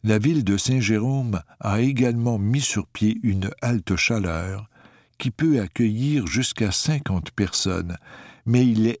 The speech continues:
interdit d'y dormir et les itinérants qui vont y chercher un peu de répit doivent sortir toutes les deux heures et rester une heure à l'extérieur avant de pouvoir y retourner.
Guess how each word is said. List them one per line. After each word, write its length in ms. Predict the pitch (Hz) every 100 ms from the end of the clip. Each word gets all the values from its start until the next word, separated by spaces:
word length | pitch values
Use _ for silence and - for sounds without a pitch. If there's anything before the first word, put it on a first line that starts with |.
| -
interdit 760 | 151 160 139 135 123 87 120 120
d'y 240 | 80 92
dormir 680 | 90 107 98 90 90 87 87 _ - -
et 120 | 110
les 320 | 107 117 123 151
itinérants 640 | - 135 135 127 127 139
qui 160 | -
vont 220 | 90 101 98
y 120 | 82
chercher 460 | - 107 - -
un 140 | 104 87
peu 240 | - 143
de 100 | 95
répit 560 | 78 90 82 - 107 117 _ - - _ 87
doivent 340 | 98 120 113
sortir 540 | - 147 - - 110 101
toutes 220 | - 151 98
les 140 | 95
deux 320 | 85 95 78
heures 260 | 95 95 90 -
et 160 | 123 107
rester 380 | 101 131 - 117
une 320 | 92 87 92
heure 180 | 95 82
à 80 | 87
l'extérieur 880 | 110 - 101 90 87 82 92 95 - - -
avant 360 | 123 107 131 139
de 140 | 101
pouvoir 560 | - - 139 95 104 85
y 180 | 87 85
retourner. 680 | 98 120 - 87 82 87